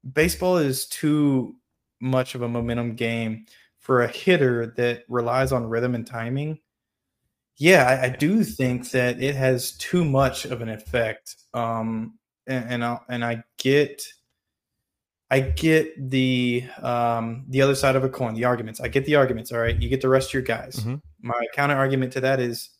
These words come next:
Speaker 1: you only get to rest the minor injuries, right?
Speaker 2: Right.
Speaker 1: You got a guy that's got, like, a pulled hamstring and, you know, things like that, or, you know, his shoulder's bothering him,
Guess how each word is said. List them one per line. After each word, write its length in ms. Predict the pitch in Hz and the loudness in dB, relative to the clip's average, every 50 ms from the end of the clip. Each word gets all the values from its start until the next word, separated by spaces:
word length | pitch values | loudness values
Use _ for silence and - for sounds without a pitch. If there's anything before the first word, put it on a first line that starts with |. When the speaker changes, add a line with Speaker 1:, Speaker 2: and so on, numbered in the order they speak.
| _ _ _ _ _ _ _ _ | _ _ _ _ _ _ _ _
Speaker 1:
you 200 | - 151 170 180 | -2 0 2 2
only 220 | 190 202 190 180 170 | 2 2 2 0 0
get 220 | - 160 151 - | 0 -2 -2 0
to 100 | - 135 | -2 0
rest 300 | 120 127 127 127 127 - | 2 2 2 2 0 -4
the 80 | - 120 | -6 -6
minor 500 | 120 117 113 113 117 113 110 110 110 - | -6 -4 -6 -4 -4 -6 -6 -8 -10 -12
injuries, 640 | - 110 117 117 127 127 - - - - - - - _ _ _ _ _ _ _ _ _ | -14 -16 -14 -14 -16 -14 -14 -16 -14 -14 -16 -16 -16 _ _ _ _ _ _ _ _ _
right? 280 | - 123 120 120 120 117 - _ | -6 -4 -2 -2 -4 -6 -8 _
Speaker 2:
Right. 160 | - 90 82 | -8 -6 -4
Speaker 1:
You 80 | 127 131 | -2 0
got 160 | 143 151 143 | 0 2 2
a 60 | 131 | 2
guy 160 | 123 127 127 127 127 120 | 2 2 0 0 0 -2
that's 280 | 120 113 - - - - - 127 | -4 -4 -6 -10 -12 -14 -10 -2
got, 320 | 123 127 123 120 120 123 | 2 2 2 2 0 -2
like, 140 | 123 113 - | -6 -4 -4
a 100 | 120 113 | -4 -4
pulled 320 | - - - 131 123 120 - | -4 -2 -2 -2 -2 -2 -2
hamstring 720 | 151 151 147 147 131 - - - 131 123 117 113 113 110 - _ _ _ _ _ _ _ _ _ _ _ _ _ _ _ _ | -2 -2 0 -2 -4 -8 -6 -4 -4 -4 -4 -6 -8 -10 -12 _ _ _ _ _ _ _ _ _ _ _ _ _ _ _ _
and, 560 | - 131 120 120 123 120 117 117 113 113 110 - _ _ _ _ _ _ | -4 -2 0 0 0 0 -2 -2 -4 -6 -8 -12 _ _ _ _ _ _
you 140 | - 123 120 | -6 -4 -2
know, 180 | 120 117 113 - | -2 -4 -6 -2
things 240 | - 139 135 127 123 | 0 0 0 2 2
like 220 | 131 117 113 113 - | 0 -2 -2 -4 -4
that, 340 | 143 160 160 147 131 - - | -4 0 0 0 0 -2 -2
or, 400 | - 127 123 123 123 117 120 113 | -2 0 2 2 2 2 0 0
you 100 | 120 120 | -2 -4
know, 200 | 120 120 117 117 | -2 -2 -2 0
his 160 | 127 135 127 | 0 -2 -2
shoulder's 480 | 135 - - 143 151 156 147 139 127 127 | -2 -4 -2 0 2 2 4 2 2 0
bothering 500 | - - 123 123 131 131 131 120 113 113 | -2 -2 0 2 2 2 2 0 -2 -4
him, 220 | 110 110 110 110 | -8 -10 -12 -14